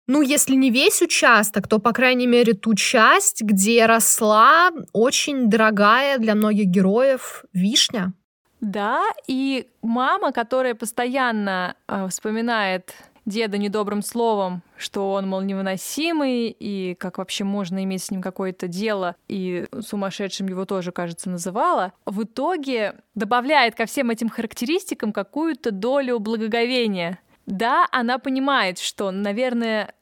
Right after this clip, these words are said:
Speaker 2: с одной стороны, ребёнку с таким взрослым не очень безопасно,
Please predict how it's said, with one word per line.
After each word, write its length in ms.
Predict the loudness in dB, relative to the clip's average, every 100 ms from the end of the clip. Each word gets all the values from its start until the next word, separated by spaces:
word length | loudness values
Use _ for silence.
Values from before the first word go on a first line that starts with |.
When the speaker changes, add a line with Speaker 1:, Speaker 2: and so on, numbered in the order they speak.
| _ -16
Speaker 2:
с 160 | -6
одной 340 | -4 -2 0 -2
стороны, 380 | -2 -4 -2 -2
ребёнку 720 | -2 -2 0 -2 -4 -6 -6 _ -14
с 160 | -10
таким 340 | -6 -6 -2 -4
взрослым 720 | -2 -2 -2 -2 -6 -6 -8
не 180 | -8 -4
очень 280 | -4 -4 -6
безопасно, 720 | -4 -4 0 0 0 -6 -6